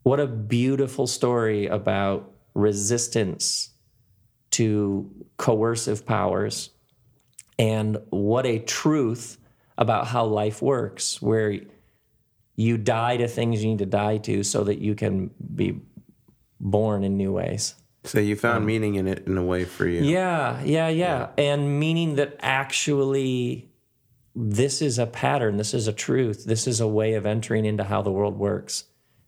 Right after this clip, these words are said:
Speaker 1: And this is an, and yeah, so, so my faith became much, much, much more grounded and centered and stronger,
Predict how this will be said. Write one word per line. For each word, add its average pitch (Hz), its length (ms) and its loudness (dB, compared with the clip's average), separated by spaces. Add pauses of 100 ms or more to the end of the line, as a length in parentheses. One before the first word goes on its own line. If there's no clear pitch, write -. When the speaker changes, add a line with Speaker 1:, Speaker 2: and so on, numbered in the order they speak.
Speaker 1:
And 104 140 4
this 107 140 -2
is 104 140 0
an, 98 360 -2 (840)
and 110 340 2
yeah, 143 220 2
so, 139 340 0
so 151 240 2
my 135 180 0
faith 151 340 0
became 127 400 0
much, 123 540 0
much, 117 300 0
much 120 240 0
more 113 200 2
grounded 110 460 0
and 107 120 0
centered 113 380 0
and 101 120 0
stronger, 117 600 -2